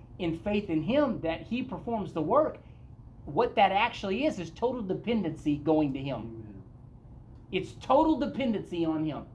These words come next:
Speaker 1: It's like you're taking the dependency off of you and you're putting on him. And for some of us,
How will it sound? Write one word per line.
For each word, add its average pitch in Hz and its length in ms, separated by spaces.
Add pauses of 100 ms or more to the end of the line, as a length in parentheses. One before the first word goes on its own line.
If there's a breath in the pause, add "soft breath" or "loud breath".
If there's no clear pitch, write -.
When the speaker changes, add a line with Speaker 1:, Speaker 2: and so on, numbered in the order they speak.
(200)
Speaker 1:
It's - 160
like 208 220
you're 175 100
taking 277 480
the 220 60
dependency 190 680
off 196 280
of 196 120
you 165 280 (160)
and 160 100
you're 160 80
putting 185 340
on 151 140
him. 147 240
And 139 240
for 165 120
some 330 280
of 208 140
us, 180 200